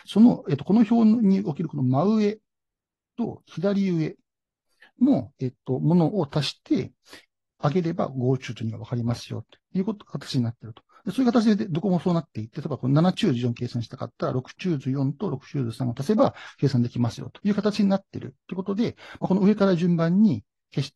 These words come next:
計算していって、こう足していくってことをすると、欲しいところの、えっと、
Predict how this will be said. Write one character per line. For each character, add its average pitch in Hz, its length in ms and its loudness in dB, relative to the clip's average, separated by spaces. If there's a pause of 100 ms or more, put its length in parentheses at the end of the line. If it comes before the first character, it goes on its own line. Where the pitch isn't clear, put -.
(100)
計 - 140 -2
算 143 120 0
し 143 140 -4
て 139 60 -10
い 202 180 -6
っ 135 60 -4
て、 131 100 -10
こ - 120 -10
う - 100 -12
足 135 160 -2
し - 40 -12
て 151 120 0
い 135 40 2
く 139 120 -4
っ - 20 -8
て - 160 -10
こ 143 80 0
と 139 80 -6
を 135 60 0
す 147 100 -4
る 156 80 -4
と、 - 300 0 (180)
欲 - 100 -14
し 143 100 2
い - 20 0
と 123 100 -6
こ 117 120 -2
ろ 123 100 -2
の、 185 240 0 (420)
え 110 80 -6
っ 110 140 -10
と、 110 220 -6